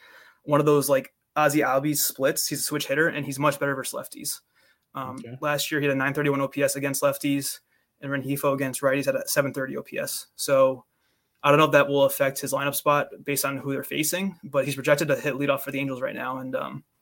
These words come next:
Speaker 1: yeah, at that A D P, with that eligibility, I think he's a great pick. So,
Speaker 2: Yep,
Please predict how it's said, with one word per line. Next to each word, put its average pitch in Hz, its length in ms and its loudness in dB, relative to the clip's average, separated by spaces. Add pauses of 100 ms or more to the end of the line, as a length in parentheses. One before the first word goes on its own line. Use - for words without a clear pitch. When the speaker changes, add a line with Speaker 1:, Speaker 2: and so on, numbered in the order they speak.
(340)
Speaker 1:
yeah, 139 180 2
at 135 80 -2
that 156 180 4
A 151 80 4
D 143 100 2
P, 139 340 2
with 135 140 -4
that 135 220 4
eligibility, 135 520 4
I - 20 -8
think 143 220 -4
he's 139 120 -6
a 127 60 -12
great - 220 -12
pick. - 260 -12
So, - 260 -16 (500)
Speaker 2:
Yep, 87 140 -16